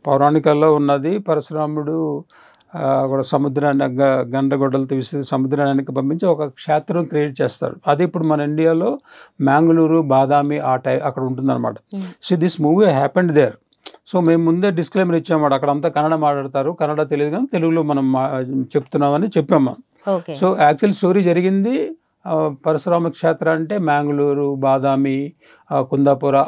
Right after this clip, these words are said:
Speaker 1: ఆ ఏరియాలో జరిగిన స్టోరీ అన్నమాట ఇది.
Speaker 2: మ్మ్. డైరెక్టర్ అక్కడ వారే కాబట్టి కొద్దిగా, ఆ, అది దాని మీద
Speaker 1: డైరెక్టర్
Speaker 2: టచ్ ఉంది.
Speaker 1: మ-, మ్యాంగళూరు కాదు.
Speaker 2: మ-, అంటే
Speaker 1: ఆ.
Speaker 2: కర్ణాటక.
Speaker 1: కర్ణాటక
Speaker 2: ఓకే.
Speaker 1: అతను.
Speaker 2: మ్మ్.
Speaker 1: ఆ. So, ఆ,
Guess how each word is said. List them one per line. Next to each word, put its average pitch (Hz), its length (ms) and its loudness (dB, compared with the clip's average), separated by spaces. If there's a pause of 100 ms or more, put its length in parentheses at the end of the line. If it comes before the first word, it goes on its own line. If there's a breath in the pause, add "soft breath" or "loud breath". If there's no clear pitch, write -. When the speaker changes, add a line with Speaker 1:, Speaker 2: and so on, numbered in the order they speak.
Speaker 1:
ఆ 147 100 6
ఏరియాలో 151 400 0
జరిగిన 147 300 0
స్టోరీ 139 340 0
అన్నమాట 123 360 -4
ఇది. 110 80 -6
Speaker 2:
మ్మ్. 208 100 -6
డైరెక్టర్ 247 400 -2
అక్కడ 226 200 -4
వారే 233 220 -2
కాబట్టి 220 320 -6
కొద్దిగా, 214 340 -4
ఆ, 185 460 -6
అది 185 160 -2
దాని 185 240 4
మీద 220 40 2
Speaker 1:
డైరెక్టర్ 214 340 0
Speaker 2:
టచ్ 208 160 0
ఉంది. 208 120 -6
Speaker 1:
మ-, 175 220 -2
మ్యాంగళూరు 180 380 2
కాదు. 131 460 -2
Speaker 2:
మ-, 226 160 -4
అంటే 269 240 -2
Speaker 1:
ఆ. 165 160 -8 (220)
Speaker 2:
కర్ణాటక. 208 420 -4
Speaker 1:
కర్ణాటక 170 320 0
Speaker 2:
ఓకే. 123 80 -4
Speaker 1:
అతను. 117 160 -6
Speaker 2:
మ్మ్. 196 160 -8
Speaker 1:
ఆ. 135 240 -6 (480 soft breath)
So, - 20 0 (380)
ఆ, 165 280 -6